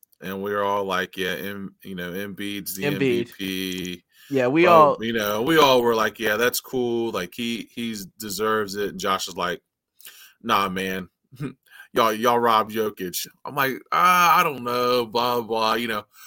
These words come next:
Speaker 1: like, I know we kinda went back and forth with it because they both had tremendous seasons.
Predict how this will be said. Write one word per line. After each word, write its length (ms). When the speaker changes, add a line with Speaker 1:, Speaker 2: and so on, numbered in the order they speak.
Speaker 1:
like, 140
I 60
know 180
we 100
kinda 240
went 240
back 220
and 120
forth 280
with 160
it 100
because 240
they 80
both 260
had 240
tremendous 640
seasons. 600